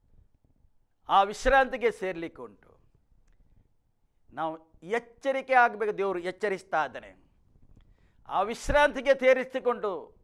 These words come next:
ಯಾರ್ಯಾರು ಯೇಸು ಕ್ರಿಸ್ತನಿಗೆ ಸ್ವಂತ ರಕ್ಷಕರನ್ನು ಸ್ವೀಕಾರ ಮಾಡ್ತಾರೆ,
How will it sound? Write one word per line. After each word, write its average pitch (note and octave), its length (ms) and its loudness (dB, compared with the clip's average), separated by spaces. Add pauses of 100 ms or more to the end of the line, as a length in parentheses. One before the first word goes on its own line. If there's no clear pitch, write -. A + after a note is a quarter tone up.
(320)
ಯಾರ್ಯಾರು B3+ 580 6
ಯೇಸು C4+ 340 4
ಕ್ರಿಸ್ತನಿಗೆ C4 380 0
ಸ್ವಂತ C4 380 0
ರಕ್ಷಕರನ್ನು C4+ 720 2
ಸ್ವೀಕಾರ C4 400 -2
ಮಾಡ್ತಾರೆ, A3+ 720 -4